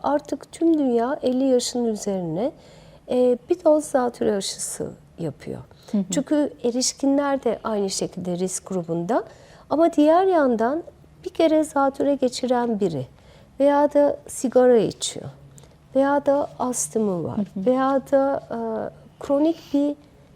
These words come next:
Speaker 1: e, enflamasyonla seyreden hastalığı var. Nedir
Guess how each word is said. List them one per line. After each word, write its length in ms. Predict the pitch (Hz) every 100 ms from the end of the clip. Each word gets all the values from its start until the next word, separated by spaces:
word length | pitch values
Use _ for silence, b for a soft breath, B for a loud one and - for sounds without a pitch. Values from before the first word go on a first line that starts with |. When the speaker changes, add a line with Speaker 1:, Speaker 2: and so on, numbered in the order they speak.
| b
Speaker 1:
e, 100 | -
enflamasyonla 1200 | 240 240 - 262 - 277 277 285 - 294 285 269 254
seyreden 600 | - 247 240 240 262 277
hastalığı 680 | 254 247 - 247 233 226 196
var. 220 | 185 214
Nedir 320 | 254 240